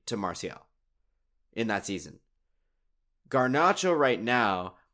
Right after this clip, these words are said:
is probably still not a starter in spite of the level of performance that he is putting up in a decent to good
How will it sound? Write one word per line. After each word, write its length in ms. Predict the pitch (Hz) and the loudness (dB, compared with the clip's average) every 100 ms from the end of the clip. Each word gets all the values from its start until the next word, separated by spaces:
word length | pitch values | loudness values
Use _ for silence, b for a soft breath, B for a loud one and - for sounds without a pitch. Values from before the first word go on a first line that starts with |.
| _ - | _ 0
is 280 | 127 120 | 0 0
probably 1000 | - - 143 143 156 165 156 156 143 - - | -4 -6 2 4 4 0 -2 -2 -2 -4 -8
still 400 | - - 156 190 | -10 4 4 6
not 220 | 170 127 | 2 0
a 60 | 123 | -2
starter 460 | - 101 98 98 | 0 0 0 -2
in 200 | 95 110 | -4 -6
spite 360 | - - 120 127 | -6 -2 0 2
of 80 | 120 | 0
the 100 | 117 | 0
level 260 | 110 107 | 0 0
of 100 | 107 | -4
performance 580 | 107 104 104 101 104 101 | -4 -8 -4 -4 -4 -8
that 120 | 95 | -8
he 180 | 92 95 | -8 -6
is 120 | 92 | -6
putting 320 | 90 110 98 90 | -6 -6 -4 -4
up 320 | 104 - - - _ _ - | -4 -6 -18 -20 _ _ -6
in 140 | 113 | -2
a 140 | 113 104 | 0 0
decent 800 | 90 - 101 101 131 127 123 113 | -4 -16 -12 -2 -2 -2 -4 -6
to 200 | - 113 | -6 -6
good 440 | 90 101 98 95 | 0 0 0 -4